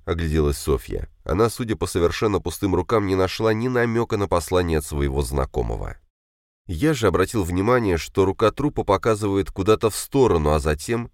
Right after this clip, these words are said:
проследил направление. Оказалось, что под один из металлических остовов с облупившейся оранжевой краской на кузове. Сверху на него навалены ещё три автомобиля, поэтому металл посередине прогнулся от тяжести, оставив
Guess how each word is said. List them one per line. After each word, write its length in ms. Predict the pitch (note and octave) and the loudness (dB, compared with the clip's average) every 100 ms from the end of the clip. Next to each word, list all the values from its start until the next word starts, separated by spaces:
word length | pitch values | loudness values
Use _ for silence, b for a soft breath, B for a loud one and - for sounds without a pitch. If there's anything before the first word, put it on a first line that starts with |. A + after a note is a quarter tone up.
| _ | _
проследил 560 | - F2 - D#2+ C#2+ D2 | -2 -2 0 -2 -2 0
направление. 800 | C#2+ D2 D2 C2+ A#1+ G1+ G#1 A1 - _ _ _ _ _ _ | 0 2 0 0 -4 -6 -10 -12 -18 _ _ _ _ _ _
Оказалось, 580 | - - G#2 B2+ E3+ A2 | -4 2 2 4 2 2
что 180 | - A2 | 0 -2
под 140 | G#2+ | 2
один 260 | G2+ A2 C3 | 2 2 0
из 80 | G2+ | -2
металлических 680 | G2+ A2+ A#2 A2+ - A#2 A2+ | 0 0 0 -2 -6 -6 0
остовов 560 | C3+ - E2+ D2 - - | 2 2 0 0 -2 -6
с 140 | - | -4
облупившейся 800 | F#2 F#2 E2 A2+ - F2 - E2+ | -2 -2 -2 -4 -2 -4 0 2
оранжевой 460 | F#2 F#2 E2+ D#2+ D#2 | 2 0 0 0 0
краской 480 | F#2+ G2 - - | 2 2 0 -4
на 160 | E2 F#2 | -2 -2
кузове. 680 | - F#2+ C2+ B1+ G1+ G1+ - _ _ | -2 -4 -4 -4 -6 -8 -14 _ _
Сверху 520 | - - E2 G#2+ - | -12 -2 2 2 0
на 80 | C#2+ | -4
него 260 | C#2+ D#2 F2+ | 0 0 0
навалены 460 | C#2+ D#2 E2+ D#2+ | 2 0 0 0
ещё 440 | D#2 C#2+ F#2 - E2 | -2 -2 -4 0 0
три 140 | C#2+ | 2
автомобиля, 680 | C2+ - C#2+ C#2 B1+ A#1+ G#1+ | -2 -2 -2 0 -2 -4 -2
поэтому 380 | D#2 E2 E2+ D#2+ | 0 0 0 -2
металл 320 | E2 A2+ B2 | 0 0 0
посередине 560 | - - D#2 F#2 F2+ | -4 -6 -4 -4 -4
прогнулся 640 | D2+ E2 D#2 F2+ G#2+ - D#2+ | 0 2 2 2 0 0 0
от 100 | D2 | 2
тяжести, 480 | G#2+ G#2 F2+ - D2 | 0 0 -4 -4 -2
оставив 600 | - - - B2 A2 | -2 -2 -2 -2 -2